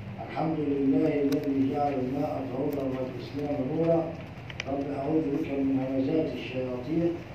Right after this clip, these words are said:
وأعوذ بك رب أن يحضرون". وإذا فرغ قال: "أشهد أن لا إله إلا الله وحده لا شريك له، وأشهد أن محمدًا عبده ورسوله، سبحانك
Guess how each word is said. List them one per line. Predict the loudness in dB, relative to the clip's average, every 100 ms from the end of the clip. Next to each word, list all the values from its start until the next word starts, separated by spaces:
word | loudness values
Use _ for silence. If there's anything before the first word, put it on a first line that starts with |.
| -14 -12 -10 -6
وأعوذ | 0 2
بك | 2 2 0
رب | 0 0 0 -2
أن | 0
يحضرون". | 0 -2 -2 0 0 0 -4 -10 -12 -12 -12 -14 -14 -14 -14 -12 -12 -12 -10 -10 -10 -12 -12 -4
وإذا | 2 4 4
فرغ | 6 6 8 6 6 8
قال: | 10 8 2 -4 -12 -14 -12 -6
"أشهد | -2 0 2
أن | 4 4
لا | 4 4
إله | 2 4 6 4
إلا | 4 2
الله | 2 2 2 2 2
وحده | -2 -2 0
لا | 2 0 -2 -4
شريك | -4 -4 -4 -2
له، | 0
وأشهد | 0 0 -4 -4 -2 -2
أن | -4 -6
محمدًا | -6 -4 -4 -2 -4 -4
عبده | -6 -2
ورسوله، | 0 0 -2 -4 0 2 2 0 -8 -12 -14 -14 -14 -14 -14 -14 -14 -14 -10
سبحانك | -8 -4 0 0 2